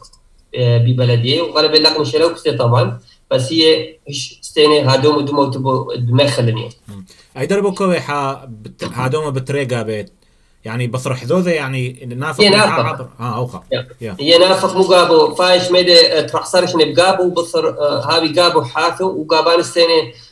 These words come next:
Speaker 1: مليلي، آه، ومال كان عمر قابو تغلبة، آه، كروحهم أزد قدعة منافيلة. وهانو حمسة بابي ود-، هي أزل قاباو بصر.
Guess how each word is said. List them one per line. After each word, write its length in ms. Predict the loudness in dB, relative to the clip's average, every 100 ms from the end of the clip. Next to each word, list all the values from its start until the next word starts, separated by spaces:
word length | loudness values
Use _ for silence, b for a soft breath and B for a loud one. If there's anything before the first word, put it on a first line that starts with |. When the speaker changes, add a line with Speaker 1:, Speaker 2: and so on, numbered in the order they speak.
| B
Speaker 1:
مليلي، 720 | -2 2 4 4 2 2 2 0
آه، 40 |
ومال 440 | 0 0 0 0
كان 140 | 0 0
عمر 500 | 0 0 2 0 -2 b b -6
قابو 340 | -2 0 2 0
تغلبة، 800 | 0 2 2 2 4 4 2 2
آه، 460 | 2 2 0 -4 -2
كروحهم 540 | 4 4 2 -4 -4
أزد 240 | -4 -4 -4
قدعة 460 | -2 0 0 2
منافيلة. 720 | 2 2 2 0 0 0 0 -2
وهانو 260 | -2 0 0
حمسة 440 | 0 -2 -2 0
بابي 300 | 0 2 2
ود-، 240 | 2 2 -2 -10
هي 340 | -4 0 0 0
أزل 240 | -2 0 0
قاباو 500 | 0 2 4 4 2
بصر. 280 | -4 -10